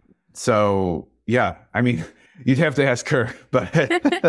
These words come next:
Speaker 2: No, I mean,
Speaker 1: that's, yeah.
Speaker 2: <laughs> I think maybe I asked my question in the wrong way. What I meant was, I mean, she must have seen something in you, some sort of calling to be a bookseller or a bookshop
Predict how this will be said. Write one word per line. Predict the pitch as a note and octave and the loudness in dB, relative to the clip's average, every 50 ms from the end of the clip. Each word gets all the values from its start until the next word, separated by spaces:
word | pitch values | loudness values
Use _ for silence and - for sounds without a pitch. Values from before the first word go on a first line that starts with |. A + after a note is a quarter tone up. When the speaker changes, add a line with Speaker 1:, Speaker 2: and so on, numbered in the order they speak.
| C#3 - - - - F#4 D#4 - - | 0 0 -2 -8 -8 -8 -6 -2 0
Speaker 2:
No, | G3+ | 0
I | G3+ F3 F#3+ G3+ | 2 2 2 0
mean, | G3+ G3+ | 0 0
Speaker 1:
that's, | G3 B2 A#2+ - - | -2 -2 -4 -4 -2
yeah. | B2 A#2+ A#3 A3+ G2 G2 | -2 0 0 0 0 0
Speaker 2:
<laughs> | A#3+ A3 - - D4 B3 D4 C#4+ D4 C#4 C#4+ - - - - - _ - | 0 -2 0 0 -2 -2 0 0 -2 -2 -4 -8 -18 -18 -20 -16 _ -2
I | C4 A#3+ | 2 2
think | A3+ A3 G#3 | 4 4 4
maybe | G#3 G3+ F#3+ G3+ | 4 4 4 2
I | G3 | 2
asked | F3+ - E3 E3+ G3 - | 2 2 0 -2 -2 0
my | F#3+ F3+ | -2 0
question | E3+ F3 E3+ F3+ - F#3 E3+ | 0 0 -2 -2 -2 -4 -4
in | E3 | -4
the | E3 E3 | -4 -2
wrong | E3 E3 E3 E3+ | 0 0 0 0
way. | E3+ E3 D#3+ D#3+ | -2 -2 -2 -2
What | E3 E3 | 0 0
I | E3+ E3+ | 0 0
meant | F3 F3 F3 E3+ - | 0 0 -2 -2 -4
was, | E3 E3+ E3 - | -4 -4 -2 -2
I | E3+ | -2
mean, | E3+ F3 | -2 -2
she | F3 - B3+ A3+ | 0 2 2 2
must | G3+ F#3+ F#3+ - | 4 2 0 -2
have | F3+ - | -6 -4
seen | - A3+ A3 A3+ | -2 0 2 2
something | G#3+ A3+ G3+ G3 F#3 F#3 F3 E3+ | 2 2 2 2 2 0 0 -2
in | E3 D#3+ | -2 -2
you, | D#3 D3+ | -4 -4
some | - E3 D#3+ | -4 -6 -6
sort | - E3+ D#3+ | -4 -4 -4
of | D#3 D3+ - | -4 -6 -8
calling | - - F#3+ F3+ F3 E3+ D#3+ D#3+ E3 E3 | -6 -2 0 0 0 0 0 -2 -2 -2
to | - F#3+ | -2 -2
be | E3 F3 E3 | 0 2 2
a | E3 | 2
bookseller | D#3 F3 E3 - - - E3+ E3 E3 E3 D#3+ E3 E3 D#3+ - | 2 0 0 0 -2 -4 -2 0 0 0 0 0 0 -2 -2
or | - D3+ D3 D3+ | -2 -4 -4 -4
a | D3 | -4
bookshop | D3 E3+ D#3+ - - D#3+ D3+ D3+ | -4 -4 -4 -4 -2 -2 -2 -4